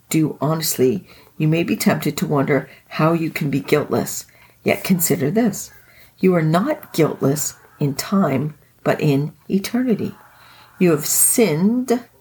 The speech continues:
this is in quotation marks, in the past, but there is no past. Always has no direction.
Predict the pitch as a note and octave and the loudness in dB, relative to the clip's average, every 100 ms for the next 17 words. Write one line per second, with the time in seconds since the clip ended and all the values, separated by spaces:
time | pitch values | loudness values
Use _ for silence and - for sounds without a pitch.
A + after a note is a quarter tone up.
0 | _ - - E3+ C#3+ C#3+ C3 - - - | _ -20 -8 -4 -2 -2 -4 -6 -6 -6
1 | - G2+ - - - - - - F3 D#3 | -4 -4 -4 -8 -18 -20 -20 -6 0 0
2 | D3+ - F#3+ E3+ D#3+ - - G3 C4 C#4+ | 0 2 4 2 -2 -8 -4 0 0 0
3 | D3 - - - - - _ _ - - | -2 -2 -8 -8 -12 -14 _ _ -14 -14
4 | - - - - _ F3+ G#3 G#3+ D3+ D#3 | -14 -20 -20 -20 _ 0 2 4 2 0
5 | - - E3 E3+ E3+ F3+ A#3 C4+ - C#3+ | -4 -2 -2 0 -2 0 -4 -4 -12 -14